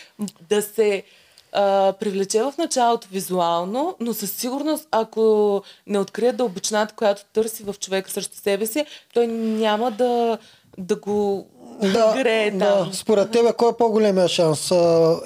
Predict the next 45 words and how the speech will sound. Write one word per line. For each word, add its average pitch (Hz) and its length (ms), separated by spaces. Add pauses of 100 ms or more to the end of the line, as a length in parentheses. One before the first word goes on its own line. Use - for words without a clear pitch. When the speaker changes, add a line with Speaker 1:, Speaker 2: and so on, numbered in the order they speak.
Speaker 2:
мъж 208 520
да 196 180 (600)
види 208 300
момиче, 208 360
което 208 220
отначало 196 340
не 190 80
го 190 120
привлича 202 420
много, 196 260
обаче 190 320
много 196 160
да 180 100
си - 100
паснат 190 360
по - 100
характер 180 400
с - 120
нея, 196 120
или 220 120
да 226 100
се 214 120
задържи, 185 360
отколкото 208 520
супер 247 420
сексуална 202 640
мацка, 190 520 (300)
обаче 202 360
да 190 100
не 180 100
се 180 800 (380)
паснат 180 380
по - 100
характер? 156 560 (320)
С, - 140 (140)
с - 100
коя 180 240
имам 196 140
по-голям 175 340
шанс 156 320
да 151 480
бъда 156 360
Speaker 1:
Виждала 143 260
Speaker 2:
двойка? 240 320
Speaker 1:
съм 226 640